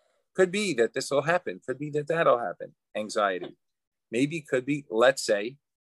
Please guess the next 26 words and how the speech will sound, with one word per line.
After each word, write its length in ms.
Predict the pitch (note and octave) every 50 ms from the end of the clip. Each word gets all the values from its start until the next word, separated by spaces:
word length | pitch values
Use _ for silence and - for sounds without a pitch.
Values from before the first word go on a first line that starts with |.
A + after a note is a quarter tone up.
| _ _ _ _
let's 200 | C3 C#3+ D3+ -
say 120 | - C#3 C3
this 200 | B2+ B2 - -
happens. 440 | D3 E3+ E3+ - A2 G2 F#2 - -
Let's 180 | A#2 A#2 -
say, 260 | C3 B2 B2 B2+ A#2+ - _ _ _ _ _ -
let's 180 | B2+ C3 -
say 80 | D#3 D3
I 160 | C#3 C#3 C3+
make 240 | C3+ C#3+ D3 C#3+ -
a 40 | C#3+
mistake. 440 | C#3+ B2 - - G3 A3 F3+ - _ _ _ _ _ _ _ _
What's 180 | - A#2 - -
gonna 200 | - C#3+ C3+ A#2+
happen 260 | C3+ D#3 D3 D3 D3
then? 260 | D#3 F3+ F#3 D3 A2 - _ _ _ _ _ _ _ _ _ _ _ _ _ _ -
What 280 | - - A#2 C#3+ D#3+
if, 400 | D#3+ A#2 A#2+ D3+ D3 - - - _ _ _ _ _ _ _ _ _ _ _ _ _ _ _
which 200 | - - - -
is 80 | -
the 80 | A#2+ A2+
one 140 | G#2+ G#2+ G#2+
you 100 | G2+ F#2
just 220 | G#2 F#2+ - -
gave 200 | G2+ F#2 F2+ F2
me, 300 | G2 G#2 A#2+ C#3 D3